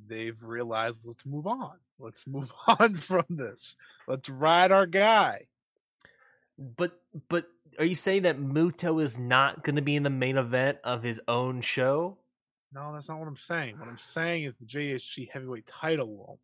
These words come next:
Speaker 1: be.
Speaker 2: Hmm. Interesting.
Speaker 1: Nor will Kaito Kiyomiya.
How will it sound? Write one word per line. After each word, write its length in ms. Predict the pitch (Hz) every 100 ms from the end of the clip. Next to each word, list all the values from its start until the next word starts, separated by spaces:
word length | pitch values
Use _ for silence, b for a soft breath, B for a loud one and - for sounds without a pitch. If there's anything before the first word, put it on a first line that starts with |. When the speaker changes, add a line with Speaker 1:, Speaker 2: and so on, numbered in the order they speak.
| _
Speaker 1:
be. 640 | _ _ _ _ _ -
Speaker 2:
Hmm. 580 | 104 127 123 110 95 87 82 78 78 _ _ _ -
Interesting. 560 | 101 - 110 - - 101
Speaker 1:
Nor 280 | 135 151 160
will 180 | 147 127
Kaito 560 | - 151 165 127 98 - -
Kiyomiya. 560 | - 131 131 175 113